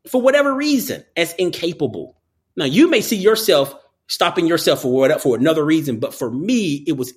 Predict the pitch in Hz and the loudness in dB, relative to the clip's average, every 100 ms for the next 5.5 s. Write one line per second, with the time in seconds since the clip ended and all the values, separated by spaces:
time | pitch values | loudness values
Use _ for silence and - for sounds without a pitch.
0 | - 196 185 185 185 156 127 123 127 107 | -2 0 0 -2 -6 -4 -6 -4 -4 -4
1 | 95 73 _ _ _ _ _ _ - 139 | -8 -14 _ _ _ _ _ _ -2 0
2 | 123 - - 147 143 117 135 151 156 156 | 0 0 -2 -2 -4 -8 -2 2 2 2
3 | 151 151 - _ _ _ _ _ - - | 0 -6 -14 _ _ _ _ _ -12 -2
4 | 123 71 - - - - 123 - 113 - | -2 -2 -8 -10 -12 -12 -8 -4 -4 -4
5 | 101 85 - - - | -6 -8 -12 -16 -18